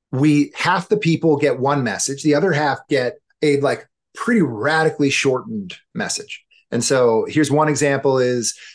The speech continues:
during the pandemic, we scraped the web email addresses from the web, the email addresses of seven thousand elected school board members. And then email, and we wanted to ask them to fill out a survey.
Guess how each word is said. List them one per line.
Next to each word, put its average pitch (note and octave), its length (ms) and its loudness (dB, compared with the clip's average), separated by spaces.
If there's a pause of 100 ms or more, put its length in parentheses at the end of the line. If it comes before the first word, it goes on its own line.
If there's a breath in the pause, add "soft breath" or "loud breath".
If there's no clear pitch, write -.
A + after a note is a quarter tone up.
(120)
during C#3 240 4
the B2 80 2
pandemic, C#3+ 680 0 (800)
we C#3 720 2
scraped - 680 0 (100)
the C3 80 0
web C3+ 380 2
email C3+ 480 -2
addresses A#2 560 -2
from D#3 160 2
the D3+ 80 4
web, A2+ 380 0
the D3 120 0
email D3 220 2
addresses B2 420 -2
of A#2+ 120 -4
seven D3+ 320 0
thousand C3 360 0
elected A#2+ 460 -4
school C3 240 -2
board G2+ 240 -2
members. - 480 -12 (800)
And D3 200 2
then C3+ 380 0 (500 loud breath)
email, F#3+ 300 4
and D#3+ 260 2
we D#3 100 6
wanted D3 280 2
to C#3 60 0
ask C3+ 160 0
them C#3 80 -4
to B2+ 100 -6
fill C#3 100 0
out - 80 0
a - 60 -4
survey. G#2 280 -4